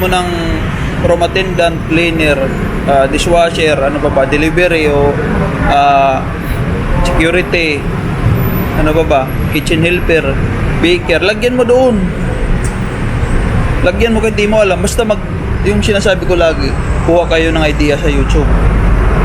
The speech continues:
Kung anong mga ginagawa ng cleaner, anong ginagawa ng room attendant. Di ba wala kang alam? Kaya magkuha ka ng idea. Kasi kung maglalagay ka lang doon, tapos wala kang idea, mahuhuli ka at wala kang, wala kang man lang,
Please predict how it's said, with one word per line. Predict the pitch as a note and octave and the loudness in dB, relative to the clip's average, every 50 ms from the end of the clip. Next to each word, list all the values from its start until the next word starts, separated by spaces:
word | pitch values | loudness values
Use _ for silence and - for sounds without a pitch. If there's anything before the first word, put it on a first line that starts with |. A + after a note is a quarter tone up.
| - - - | 2 2 2
Kung | D#3+ D#3 D#3 | 2 2 2
anong | D3+ D#3+ D#3+ D#3 | 0 0 0 0
mga | D#3 D3+ D3+ D3+ D#3 D#3 | 0 0 0 0 0 0
ginagawa | D3+ D3 C#3 D3 D3 C#3+ C#3+ | 0 0 2 2 2 2 2
ng | C#3 D3 - | 2 0 0
cleaner, | B2 - E3+ F3+ F3+ F3 E3 D#3 C#3+ C3+ B2+ G#2+ - - - - - - - - | 0 0 0 0 0 0 0 2 2 2 2 2 2 2 2 0 0 0 0 0
anong | - - | 0 0
ginagawa | D#3 D3+ D3+ D3 C#3 D3+ D3+ | 2 2 2 2 2 2 2
ng | D3+ D3+ D3+ | 2 2 2
room | D3+ D3 D3+ D3 D3 | 2 2 2 0 0
attendant. | C#3 D3 F3 F3+ F3+ E3 D#3+ C#3+ C#3 C3+ C3+ - - - - - - - - - - | 0 0 0 0 0 0 0 0 0 0 0 2 2 2 2 2 0 2 2 2 2
Di | A3+ B3 | 2 2
ba | B3 B3 A#3+ | 4 4 4
wala | A#3 A3+ A3 | 4 2 2
kang | G#3+ - G#3 G3+ F3+ | 2 0 0 2 2
alam? | F3 E3+ - | 2 0 0
Kaya | A3+ A#3 A#3 | 0 0 0
magkuha | A#3+ A#3 - C4 B3 A#3+ A#3 | 0 0 2 2 2 2 2
ka | A3+ | 0
ng | A3 G#3 G#3 G3+ | 0 0 0 0
idea. | - F#3 - F3+ G3+ G3+ F#3 E3 D3+ - - - - - - - - - - - - - - - - - - F3+ - - - - - - - - - - - - - - - - - | 0 0 0 2 2 2 0 0 0 0 0 0 0 0 2 2 2 2 2 2 2 2 2 2 2 2 2 2 2 0 2 2 2 2 2 2 2 2 2 2 2 2 2 2 2
Kasi | - - - C4+ C4 | 0 0 0 0 0
kung | C4 C4 C4 B3+ B3+ B3+ A#3+ - - - - | 0 2 2 2 0 0 2 2 2 2 0
maglalagay | A3 G#3 A3+ A#3 A3+ A3+ A3+ G#3+ A3+ G#3+ | 0 0 2 2 2 0 0 0 0 0
ka | G#3+ A3+ A3 | 0 0 0
lang | G#3+ G#3+ G#3 | 0 0 -2
doon, | G3+ F#3 F#3+ | -2 0 0
tapos | F#3+ F3+ - | 0 0 2
wala | G#3 G3 G3 F#3+ | 2 2 2 0
kang | F#3 G3 G3 | 0 0 -2
idea, | F#3+ F#3 F3 F#3 F3+ E3 D#3 D3 D3 - F3 F3 F3 - - - - - - - - - - - - - - - - | -2 0 0 0 0 2 2 0 0 -2 -2 -2 -2 -2 -2 -2 0 0 0 0 0 2 2 2 2 2 2 2 2
mahuhuli | G#3+ A3 A#3 A#3+ A#3+ A#3+ A#3 A#3 A3+ | 2 2 2 4 4 2 2 2 2
ka | - A#3+ A3 | 2 2 2
at | G#3 G#3 - G#3 | 0 0 0 0
wala | G3+ G3+ G3 G3+ | 2 2 2 0
kang, | G#3+ G3+ G3 G3 - - - - | 0 0 0 0 0 0 0 0
wala | - G3 G3+ G3 F#3+ | 0 2 2 2 2
kang | G3 G3+ | 0 0
man | G3+ G3 F#3+ | 0 0 0
lang, | F#3+ F#3+ | 0 0